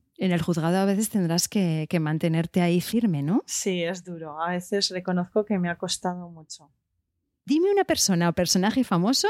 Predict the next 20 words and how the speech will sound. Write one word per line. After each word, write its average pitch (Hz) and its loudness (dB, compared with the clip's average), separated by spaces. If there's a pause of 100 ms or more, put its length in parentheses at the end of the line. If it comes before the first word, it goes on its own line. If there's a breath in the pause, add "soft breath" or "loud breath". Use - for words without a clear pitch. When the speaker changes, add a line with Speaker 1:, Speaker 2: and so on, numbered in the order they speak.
(140)
Speaker 1:
con 190 0
el 190 2
que 185 0
te 185 0
gustaría 185 2
tomarte 190 0
un 180 2
café 220 0
o 143 0
ir 165 0
a 156 0
cenar 190 -2
o 185 0
lo 147 -4
que, 147 -6
o 170 0
lo 156 2
que 156 -2
surja, 202 0
vaya. 180 2